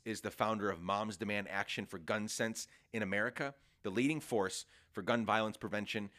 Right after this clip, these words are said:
with chapters in all fifty states. Shannon is a force to be reckoned with. And I'll share one more guest before we wrap up. Jen Padalecki is an actress starring in shows such as Supernatural, Walker, and Wildfire.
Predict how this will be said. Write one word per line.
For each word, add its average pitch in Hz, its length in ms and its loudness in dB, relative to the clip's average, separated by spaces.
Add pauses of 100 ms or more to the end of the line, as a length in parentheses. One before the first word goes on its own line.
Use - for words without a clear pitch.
(120)
with 101 120 -4
chapters 120 420 2
in 92 80 -4
all 120 180 6
fifty 117 280 -2
states. - 500 -6 (240)
Shannon 165 480 0 (220)
is 104 160 -6
a 95 60 0
force - 600 0 (320)
to - 80 -10
be 107 80 2
reckoned 95 380 0
with. - 340 -16 (580)
And 131 120 2
I'll 123 40 4
share 160 380 4 (360)
one 127 280 4
more 160 240 8
guest 104 540 -2 (1040)
before 113 240 4
we 107 100 4
wrap 95 300 6
up. 90 300 0
Jen 120 300 4
Padalecki 107 600 2
is 98 100 -2
an 92 100 -6
actress 110 500 0
starring 110 400 2
in 98 100 -2
shows 104 400 2
such - 160 -6
as 92 100 -6
Supernatural, 139 760 -2
Walker, 101 500 0 (300)
and 101 180 -4
Wildfire. 95 680 0